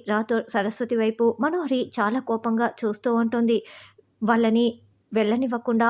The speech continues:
అడ్డుకుంటూ ఉంటుంది. "మిస్సమ్మ, ఇంకా ఈవిడతో మాటలేంటి? డైరెక్ట్గా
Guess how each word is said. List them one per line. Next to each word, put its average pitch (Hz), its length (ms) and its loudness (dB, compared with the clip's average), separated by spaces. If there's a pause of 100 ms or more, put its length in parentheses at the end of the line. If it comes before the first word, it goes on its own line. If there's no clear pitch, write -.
అడ్డుకుంటూ 233 560 0
ఉంటుంది. 226 360 2 (320)
"మిస్సమ్మ, 247 320 2 (320)
ఇంకా 226 260 4 (200)
ఈవిడతో 233 440 0 (100)
మాటలేంటి? 233 600 0 (280)
డైరెక్ట్గా 226 520 2